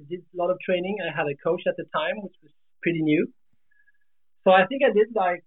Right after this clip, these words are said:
you know, I did my training well and went through the first Kalmar in two thousand ten, as you said, and ten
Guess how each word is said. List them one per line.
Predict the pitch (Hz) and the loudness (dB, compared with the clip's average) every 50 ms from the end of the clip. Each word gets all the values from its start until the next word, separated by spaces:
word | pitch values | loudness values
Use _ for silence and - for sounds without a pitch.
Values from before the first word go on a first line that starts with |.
| _ _ - | _ _ -2
you | 214 | -2
know, | 190 175 185 175 _ _ _ _ | -2 -2 -4 -10 _ _ _ _
I | 196 233 - | -16 -14 -12
did | 294 294 | -8 -4
my | 294 285 277 | -2 -2 0
training | - 247 240 226 208 180 | 2 2 2 2 2 2
well | 160 156 165 220 262 - - 185 | 2 0 0 0 -4 -8 -10 -10
and | 190 202 | -6 -6
went | 202 208 208 196 - | -6 -6 -6 -6 -6
through | 214 202 | -6 -6
the | 190 - | -4 -4
first | 202 196 196 - - | -4 -4 -4 -4 -2
Kalmar | 196 196 196 202 202 196 | -2 -2 0 0 -2 -2
in | 196 | -4
two | 196 196 190 | -4 -6 -6
thousand | 196 185 185 - - - _ | -6 -6 -6 -8 -12 -8 _
ten, | 190 190 196 190 | -2 0 0 0
as | 185 - | -2 -4
you | 190 - _ | -10 -10 _
said, | 180 180 185 190 | -2 0 0 0
and | 185 185 185 185 185 185 185 - - _ _ _ _ _ _ - | 0 -4 -8 -12 -18 -20 -20 -20 -20 _ _ _ _ _ _ -6
ten | 208 214 214 208 | -4 -4 -4 -4